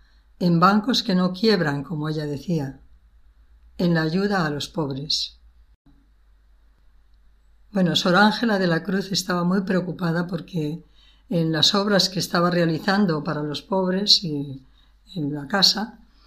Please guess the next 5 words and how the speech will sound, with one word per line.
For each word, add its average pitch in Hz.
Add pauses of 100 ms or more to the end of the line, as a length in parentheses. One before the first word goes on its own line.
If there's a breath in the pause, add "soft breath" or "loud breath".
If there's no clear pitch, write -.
(720 soft breath)
pues, 165
eh, 156
tenía 180
una 196
deuda 202